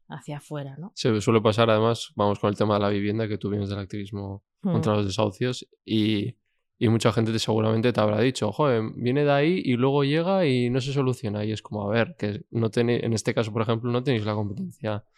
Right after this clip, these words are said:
Speaker 1: Claro.
Speaker 2: en materia. Podréis hacer cosas, seguro. Entonces, eso,
Speaker 1: Claro.
Speaker 2: cuenta a la gente qué podéis hacer y qué no.
Speaker 1: Pues sí, te lo agradezco, porque es una de las cosas que
Speaker 2: Yo,
Speaker 1: evidentemente sufro
Speaker 2: sí.
Speaker 1: más en primera persona. Pero también el orgullo, porque ahora hemos situado a Barcelona como no solo la ciudad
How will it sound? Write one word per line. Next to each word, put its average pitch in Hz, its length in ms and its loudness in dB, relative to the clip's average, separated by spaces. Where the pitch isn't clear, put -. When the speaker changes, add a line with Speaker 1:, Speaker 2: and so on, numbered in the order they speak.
Speaker 1:
Claro. 147 320 -8
Speaker 2:
en 113 120 0
materia. 107 400 0
Podréis 113 360 0
hacer 117 220 -2
cosas, 127 340 -4
seguro. 113 260 -4
Entonces, 107 320 -4
eso, 110 200 -4
Speaker 1:
Claro. 92 60 -8
Speaker 2:
cuenta 117 200 2
a - 40 6
la 113 80 4
gente 110 300 -2
qué 117 140 0
podéis 113 380 2
hacer 107 220 0
y 110 80 -4
qué 101 140 -4
no. 113 240 -2
Speaker 1:
Pues 165 200 -6
sí, 170 220 -8
te 160 100 -10
lo 156 60 -10
agradezco, 156 500 -8
porque 196 160 -10
es 131 80 -4
una 160 80 2
de 175 80 2
las - 160 0
cosas 185 320 2
que - 120 -2
Speaker 2:
Yo, 190 60 4
Speaker 1:
evidentemente 175 580 6
sufro 190 360 6
Speaker 2:
sí. 180 40 4
Speaker 1:
más 175 180 2
en 196 120 4
primera 170 320 2
persona. 156 540 -4
Pero 202 140 2
también 190 260 0
el 233 120 2
orgullo, 175 460 0
porque 147 180 -8
ahora 170 80 -6
hemos 185 160 -6
situado 180 360 -6
a 147 60 -6
Barcelona 156 480 -8
como 180 400 -4
no 202 120 2
solo 233 180 -2
la 190 80 -2
ciudad 151 460 -6